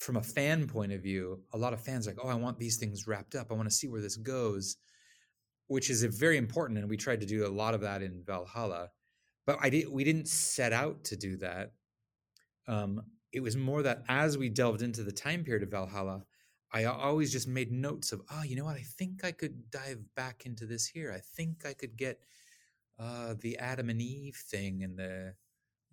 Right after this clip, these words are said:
okay, I think I could do that." But it's like I discover those things as I'm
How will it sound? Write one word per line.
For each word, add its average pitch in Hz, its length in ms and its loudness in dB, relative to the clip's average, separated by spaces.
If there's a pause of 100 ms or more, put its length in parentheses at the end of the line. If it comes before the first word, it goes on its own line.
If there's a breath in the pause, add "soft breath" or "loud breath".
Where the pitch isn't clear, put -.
(120)
okay, 127 440 0
I 98 120 -2
think 139 360 -12
I 123 60 -10
could 110 240 -10
do 123 180 -6
that." 120 120 -14 (300 soft breath)
But - 140 -6 (640)
it's - 180 0
like 135 120 4
I 123 80 6
discover 156 640 8
those 113 260 6
things 113 280 0
as 120 400 0
I'm 104 600 2